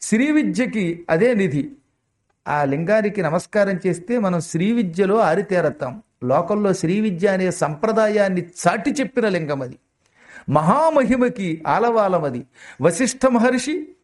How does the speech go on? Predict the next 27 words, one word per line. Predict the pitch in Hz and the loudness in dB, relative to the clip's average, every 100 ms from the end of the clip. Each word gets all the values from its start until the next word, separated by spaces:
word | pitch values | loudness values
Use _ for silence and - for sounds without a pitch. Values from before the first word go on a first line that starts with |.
| _ _ _ _ _ 127 | _ _ _ _ _ -2
వంద | 170 180 | 0 2
మంది | 185 185 185 | 0 2 2
కొడుకులు | 185 196 240 226 | 2 2 0 0
ఉండేవారు | 208 208 196 | 2 2 2
ఆయనకి. | 175 147 135 123 - - - 143 | 0 -2 -8 -12 -18 -20 -4 0
ఆ | 170 | 2
వంద | 170 190 | 2 2
మందిని | 240 233 226 220 170 - - | 0 0 0 -2 -4 -8 -4
విశ్వామిత్రుడు | 202 - 277 269 254 254 240 | -2 0 0 0 -2 0 2
చంపితే | 226 190 226 277 269 - - _ _ _ _ - | 2 0 -2 0 0 -2 -12 _ _ _ _ -12
బాధ | 104 143 226 262 | 0 0 2 0
తట్టుకోలేక | 247 196 247 247 233 226 226 | 0 -2 0 2 4 2 0
అక్కడికొచ్చి | 214 214 202 196 208 247 | -2 -2 0 0 0 -2
శివుణ్ణి | 180 214 233 220 | -2 0 0 0
తపస్సు | 214 185 226 - 220 220 | 2 2 0 0 -2 0
చేసి | 214 208 | 0 0
మెప్పించి | 185 180 240 254 302 208 | 0 0 -4 -4 -6 0
మళ్ళీ | 202 240 | 2 2
కొడుకుల్ని | 240 220 220 226 208 | 2 2 2 0 0
తిరిగి | 196 185 | 0 0
పొందాడు. | 151 151 135 117 - _ 143 | 0 0 0 0 -4 _ 0
ఆ | |
వంద | 151 165 | 2 2
మంది | 202 208 202 | 0 0 2
కొడుకుల్ని | 202 202 208 202 233 233 - - - | 2 2 2 2 0 -2 -8 -20 -2
తిరిగి | 196 240 226 | 0 2 2
ఆయనకి | 208 190 175 156 156 | 0 -2 0 -2 -4